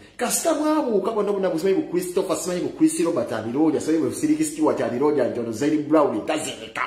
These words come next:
Music ne mwolekerawo muzannya. Kalimu ebintu byako bya N G, okayina n'omusajja wa Zen Brown talabika wa, tosobola kulaba waafutisa. Oyo ne mumusula ne nkimanya.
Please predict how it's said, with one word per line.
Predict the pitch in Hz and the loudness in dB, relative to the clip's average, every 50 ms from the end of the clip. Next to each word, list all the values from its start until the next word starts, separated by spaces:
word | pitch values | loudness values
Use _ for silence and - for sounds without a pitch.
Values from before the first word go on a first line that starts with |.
| - - - - _ _ _ _ _ _ _ _ _ _ _ _ _ _ _ - | -6 -10 -16 -20 _ _ _ _ _ _ _ _ _ _ _ _ _ _ _ 0
Music | 147 147 143 127 120 | 2 2 2 2 0
ne | 123 | 0
mwolekerawo | 131 139 139 127 - 131 127 120 113 104 | 0 0 2 2 2 2 2 2 2 2
muzannya. | 101 113 117 113 107 95 90 85 82 80 - - _ _ _ _ _ _ _ _ _ _ _ _ _ | 0 -2 -4 -4 -6 -6 -8 -10 -14 -16 -20 -20 _ _ _ _ _ _ _ _ _ _ _ _ _
Kalimu | - 139 156 165 | -2 0 2 2
ebintu | 160 147 143 | 2 2 2
byako | 143 143 156 139 | 2 2 2 2
bya | 135 135 147 | 0 2 2
N | 143 127 120 107 107 | 0 -2 -2 -4 -6
G, | 135 - 117 | -4 -4 -2
okayina | 123 127 123 127 123 | -2 0 0 -2 -2
n'omusajja | 131 123 120 127 127 117 123 123 | -2 -4 -6 -6 -8 -6 -6 -6
wa | 120 117 113 | -6 0 4
Zen | 143 196 202 196 196 185 | 6 6 6 6 2 2
Brown | 208 180 165 143 | 2 2 2 0
talabika | 165 160 165 151 135 123 - 131 123 | 0 0 0 0 0 -2 -4 -4 -4
wa, | 120 120 117 | -2 -2 -4
tosobola | 156 160 - - 151 139 | -4 -4 -2 0 0 2
kulaba | 147 143 143 | 2 2 0
waafutisa. | 131 110 107 104 - - 107 95 - - - 147 135 117 113 110 - - - - - - _ _ _ _ _ _ _ _ _ _ _ _ _ _ _ _ _ _ _ _ _ _ _ _ _ - | 2 2 0 -2 -2 -6 -10 -10 -8 -4 0 0 2 2 2 0 -2 -6 -10 -16 -20 -20 _ _ _ _ _ _ _ _ _ _ _ _ _ _ _ _ _ _ _ _ _ _ _ _ _ 4
Oyo | 185 170 156 | 6 8 8
ne | 147 156 | 8 6
mumusula | 180 202 190 202 202 - - 202 208 202 | 4 4 4 2 2 2 2 2 2 4
ne | 175 165 165 165 | 4 4 4 2
nkimanya. | 156 156 170 170 165 160 156 156 165 165 | 2 0 -2 -2 0 0 0 2 2 2